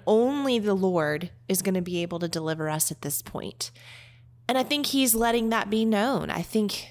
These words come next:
that we've all known and we've heard from the prophets up until this point that it would only be by the hand of the Lord that we would be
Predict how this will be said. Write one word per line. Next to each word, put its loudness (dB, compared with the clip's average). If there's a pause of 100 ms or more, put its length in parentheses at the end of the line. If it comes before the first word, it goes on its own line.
that 0
we've 2
all 4
known 2
and 2
we've 2
heard 0
from -2
the 0
prophets 0 (1200)
up 0
until 0
this 0
point -4
that 2
it 0
would 0
only 2
be 0
by 0
the -2
hand -4
of -8
the -6
Lord -4 (640)
that -2
we 2
would -2
be -4